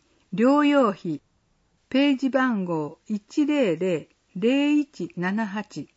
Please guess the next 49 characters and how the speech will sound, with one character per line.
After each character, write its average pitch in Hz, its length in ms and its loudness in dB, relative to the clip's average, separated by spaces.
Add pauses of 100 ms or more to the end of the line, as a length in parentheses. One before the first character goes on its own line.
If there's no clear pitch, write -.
(600)
事 233 180 -2
故 262 160 0
や 190 240 -2
急 254 200 0
病 254 360 0
な 240 140 0
ど 214 140 -6
で 175 200 -8 (100)
保 185 120 -6
険 269 320 2
証 247 480 0
を 226 160 -6 (260)
持 202 180 -2
た 285 180 -2
ず 247 160 -2
に 175 200 -4 (380)
診 262 360 4
療 254 320 4
を - 20 0
受 240 280 -2
け 233 60 -18
た 196 140 -6
時 202 320 -6
や、 156 180 -8 (540)
コ 311 180 0
ル 285 100 0
セ 208 200 -4
ッ 190 60 -10 (100)
ト 190 160 -4
等 233 320 0
の 160 200 -4 (540)
補 214 160 -2
装 302 320 0
具 220 160 0
を 175 140 0
購 254 280 0
入 262 300 4
し - 120 -16
た 247 120 -6
時 240 320 -6
の 175 140 -6
費 262 220 0
用 202 280 2
を 147 100 -8
支 - 220 -18
給 208 240 -2
し 202 160 -10
ま 175 200 -6
す。 - 140 -20